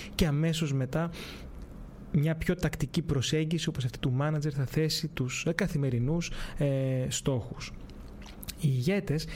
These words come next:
είναι άνθρωποι που δεν φοβούνται να κάνουν αλλαγές. Είναι άνθρωποι που δεν φοβούνται να τσαλακωθούν. Είναι άνθρωποι που τολμούν να ρισκάρουν ανεξαρτήτως του αποτελέσματος. Αντίθετα, οι managers προσπαθούν να διατηρήσουν το στάτος τους.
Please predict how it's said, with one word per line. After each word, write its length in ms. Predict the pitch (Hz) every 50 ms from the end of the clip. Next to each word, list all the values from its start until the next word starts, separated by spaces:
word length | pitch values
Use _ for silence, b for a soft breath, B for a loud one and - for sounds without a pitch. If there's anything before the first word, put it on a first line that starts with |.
| B B B B
είναι 220 | 196 208 185 151
άνθρωποι 280 | 156 160 156 180 175 185 -
που 100 | - 156
δεν 200 | 113 151 160 156 156
φοβούνται 380 | - 139 120 127 139 127 135
να 100 | 127 123
κάνουν 320 | 117 - 131 131 135 135 127
αλλαγές. 520 | 120 120 117 113 110 127 123 104 - - B B B B B
Είναι 200 | - 147 151 151
άνθρωποι 280 | 156 156 156 - 147 135
που 140 | - 151 135
δεν 100 | 143 143
φοβούνται 280 | - 147 139 143 135
να 60 | 135
τσαλακωθούν. 720 | 127 - 143 127 127 120 - 127 - - - 147 127 120 - B B B B
Είναι 220 | 151 151 147 147
άνθρωποι 320 | 156 160 160 165 160 - 156
που 240 | - 160 160 170 165 B B B B B B - - - -
τολμούν 640 | - 139 135 131 127 127 156 175 185 185 151 131 120 - - - - -
να 220 | 143 135 139 139 131
ρισκάρουν 800 | 131 123 - - - - 175 170 180 165 135 120 120 147 180 170 B B B B B B
ανεξαρτήτως 1080 | - 143 139 143 139 131 - - 143 131 - - - 202 190 190 127 113 107 - - - - - - - - - -
του 80 | - 139
αποτελέσματος. 640 | 117 131 120 - 117 117 123 127 117 123 120 120 127
Αντίθετα, 460 | 120 147 208 202 170 - - 143 165 B B B B B B
οι 120 | 139 123 123 143
managers 520 | 180 214 214 175 143 117 104 117 131 160 - - -
προσπαθούν 640 | - 151 143 - - 139 120 - - 160 170 180 185 B B B B
να 60 | 160
διατηρήσουν 500 | 143 143 143 - 151 135 147 139 - 170
το 100 | 156 147
στάτος 600 | 113 - - - 165 147 143 - - 120 - -
τους. 300 | - - 113 110 - -